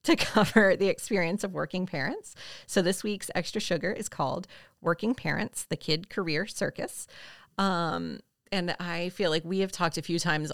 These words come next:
off air about the irony of me pulling this segment <laughs> together. And I was just apologizing to Selena if it doesn't make sense or if something feels half-baked. Uh, that would be the, let me see, what did I call it? The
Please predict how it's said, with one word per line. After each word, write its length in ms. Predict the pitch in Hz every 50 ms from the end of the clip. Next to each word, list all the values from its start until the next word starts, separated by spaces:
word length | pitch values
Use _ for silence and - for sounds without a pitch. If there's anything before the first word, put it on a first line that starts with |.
| - -
off 220 | 139 143 180 -
air 420 | - - 226 240 247 254 262 254 - -
about 260 | 196 - 175 156 151
the 100 | - - -
irony 480 | - 156 151 147 160 180 196 208 202 196
of 100 | - 185
me 160 | - 160 156
pulling 300 | 160 - 180 151 151 156
this 140 | 156 - -
segment 320 | - 147 151 - 165 196
<laughs> 0 |
together. 240 | - 294 285 - - - - - - - -
And 120 | 269 233
I 40 | - -
was 180 | 196 190 - -
just 200 | - 214 - -
apologizing 540 | 285 - 226 190 185 190 185 170 196 233 214
to 120 | 214 220
Selena 320 | 208 - 180 151 147 180 - - - - -
if 160 | - 220 214
it 80 | 208 214
doesn't 240 | - 190 196 - 175
make 160 | 180 208 190
sense 260 | - 202 175 190 202
or 80 | 220 202
if 80 | 180
something 300 | - - - - 196 233
feels 300 | 196 - 190 175 180 185
half-baked. 580 | - - 196 185 - - 156 - 208 - - - - - - - - -
Uh, 260 | - - 190 190 190 202
that 200 | 202 - - -
would 160 | - 254 247
be 220 | - 240 240 247 254
the, 720 | - 226 226 226 226 226 226 226 226 233 233 233 233 247 - _ _ _ _
let 60 | 175
me 60 | 175 175
see, 120 | - 165
what 80 | 156 156
did 100 | - 196
I 40 |
call 180 | 190 - - 359
it? 80 | - - _ _ _ -
The 360 | 185 185 185 - 196 196